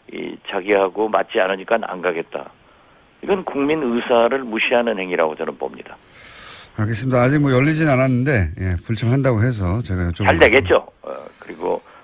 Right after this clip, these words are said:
Speaker 1: 홍준표 대표도 그렇게 속 좁은 분이 아니기 때문에 저는 전국적으로는, 어, 갈 것이다 이렇게 생각합니다.
Speaker 2: 그러니까 속 좁은 분은 아닌데 이제 전략적으로는 판단하시는 분이라.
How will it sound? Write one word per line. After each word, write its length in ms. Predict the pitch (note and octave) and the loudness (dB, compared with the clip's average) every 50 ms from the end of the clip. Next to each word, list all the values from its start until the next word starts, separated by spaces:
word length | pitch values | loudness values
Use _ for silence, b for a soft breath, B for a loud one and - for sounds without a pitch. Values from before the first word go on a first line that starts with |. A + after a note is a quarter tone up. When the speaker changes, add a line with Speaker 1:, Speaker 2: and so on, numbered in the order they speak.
| B _ | B _
Speaker 1:
홍준표 360 | - B2+ B2 B2 A#2+ - B2+ | -8 -6 -6 -6 -2 -2 0
대표도 960 | G#2 G#2 F#2+ - - - F2+ F#2 F2+ F2 F2 F2 D#2+ - G#2 A2 G2 D#2 D2+ B B B B B B B B _ - D#2+ - | 2 2 0 0 -2 0 2 2 2 2 0 -2 0 2 2 2 2 2 -2 B B B B B B B B _ -18 -14 -12
그렇게 720 | - F#2+ F#2 F#2 F2 - - - G#2 F#2+ F2+ F2 E2+ - - - - - - | -2 0 0 0 0 -2 -4 -2 0 2 2 2 0 -2 -4 -8 -12 -6 -6
속 160 | A#2 - - | -6 -4 -2
좁은 580 | B2 A#2+ G#2 G2+ E2+ D2 C#2+ E2+ A2+ C#3+ F3+ - _ - - - _ _ _ | -2 -2 -2 -2 -6 -8 -10 -12 -12 -12 -14 -18 _ -20 -20 -20 _ _ _
분이 200 | F#2+ F#2 G2+ G#2 | -8 -2 -2 0
아니기 340 | F2 F2 F#2 F#2+ G2 G#2 G2+ | 0 0 -2 -4 -6 -6 -4
때문에 580 | - - F2 D2+ D#2 D#2+ G2 F#2 E2+ D2+ C2 - - _ - - | 0 0 0 0 0 0 0 0 0 -2 -6 -10 -18 _ -10 -6
저는 220 | E2+ F2+ G2+ G#2 G2+ | -4 -4 -2 -4 -4
전국적으로는, 800 | - F2 F2 F2+ F2+ E2 - F#2 E2+ E2 E2+ F#2 F#2 G#2 A2+ A2+ - B B B B B B B B - - - | -8 -10 -10 -10 -10 -4 -2 -2 -2 0 -2 -2 -2 -2 -4 -4 -8 B B B B B B B B -20 -10 -8
어, 40 | - - - - - | -6 -6 -6 -6 -4
갈 180 | - - D2+ - | -4 -2 -2 0
것이다 480 | - - F#2 - - - E2 D2 - - - _ - | 2 2 2 2 2 2 0 0 0 -6 -18 _ -10
이렇게 260 | - F#2 F#2+ - - - - | -4 -4 -4 -4 -6 -10 -10
생각합니다. 540 | - G#2 G2+ F2+ D#2+ D#2 - - - - B B B B B B B B - - | -8 -6 -6 -6 -6 -8 -10 -12 -12 -14 B B B B B B B B -20 -6
Speaker 2:
그러니까 320 | - C#3+ C#3+ C#3 A#2+ B2 A2 | -2 0 0 2 2 2 2
속 200 | - - E3+ - | 2 -2 -2 -2
좁은 300 | G3 F#3 F#3 F3+ F3 E3 | 0 2 4 4 4 4
분은 540 | D3 D3+ D3+ D3+ D3+ D3 D3 D3+ E3 F3 E3 | 4 2 2 4 2 2 2 2 2 2 2
아닌데 220 | D3 C#3 C#3 D3+ D3+ | 2 2 2 2 2
이제 140 | C#3+ C#3+ C#3+ - - _ | 2 2 0 -2 -6 _
전략적으로는 760 | - - B2 C#3 D#3+ F3 D#3+ - F3 D#3+ D3 D3 C#3+ D3 D#3 C#3+ | 2 6 8 8 8 6 4 2 0 0 2 2 2 2 0 0
판단하시는 600 | D3 D#3 D3 D3 C#3 C3 B2 G#2+ G#2+ A#2 A2+ G#2+ | 0 0 0 2 2 2 2 2 0 -2 -2 -2
분이라. 420 | G2+ G2+ G#2 A2+ B2 A2+ F#2+ D#2+ | -2 -2 -2 -2 -2 -2 -4 -4